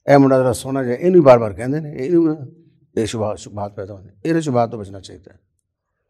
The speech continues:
उस्ताद मुत्तकी परहेजगार होवे, मुखलिस होवे, नहीं?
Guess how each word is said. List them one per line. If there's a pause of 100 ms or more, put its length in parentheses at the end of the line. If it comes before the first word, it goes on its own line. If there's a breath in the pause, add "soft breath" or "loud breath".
(380)
उस्ताद (460)
मुत्तकी
परहेजगार
होवे, (520)
मुखलिस
होवे, (640)
नहीं?